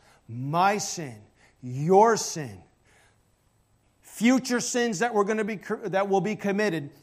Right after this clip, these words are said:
were all placed upon Jesus Christ. On Jesus was poured out the wrath of God, the just wrath of God, and only God can absorb his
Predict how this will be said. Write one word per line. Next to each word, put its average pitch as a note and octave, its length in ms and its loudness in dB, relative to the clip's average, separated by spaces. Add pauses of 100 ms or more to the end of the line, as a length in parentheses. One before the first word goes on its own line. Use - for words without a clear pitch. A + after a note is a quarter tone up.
were F3 160 4
all G#3 600 8
placed F#3 500 6
upon D#3 380 -4
Jesus D3+ 480 -6
Christ. C#3 540 -4 (360)
On G#3+ 640 10
Jesus G#3 640 -2
was F#3+ 220 -2
poured G#3+ 640 2
out G3+ 480 6
the F#3 140 0
wrath F#3+ 560 6 (160)
of E3 200 -2
God, E3+ 420 4 (200)
the F3 140 0
just D#3 560 2
wrath F#3 360 6
of D#3+ 140 -6
God, D#3 380 2 (280)
and F#3 280 -2
only G#3+ 400 4
God F#3 480 6
can F3+ 160 -4
absorb C#3+ 580 0
his C3+ 180 -6